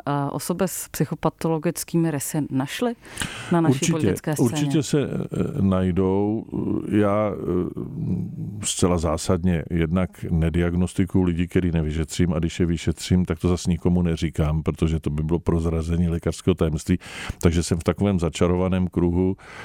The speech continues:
Speaker 2: logiky nezdělování a nekomentování psychopatologie veřejně známých osobností, i když někdo to má rád a mnozí se tím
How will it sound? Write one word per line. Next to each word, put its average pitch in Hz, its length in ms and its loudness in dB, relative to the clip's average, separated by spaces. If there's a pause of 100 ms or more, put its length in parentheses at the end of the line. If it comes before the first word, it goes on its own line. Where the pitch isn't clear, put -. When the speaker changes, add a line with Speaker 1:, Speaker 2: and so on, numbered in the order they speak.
(140)
Speaker 2:
logiky 92 480 4
nezdělování 90 840 2
a 80 80 -2
nekomentování 87 880 2
psychopatologie 87 1040 0 (500)
veřejně 90 400 4
známých 90 480 0
osobností, 85 640 0
i 107 140 2
když 107 240 0
někdo 104 280 2
to 101 140 0
má 98 240 2
rád 92 440 0
a 85 120 2
mnozí 82 420 0
se 85 220 0
tím 82 380 2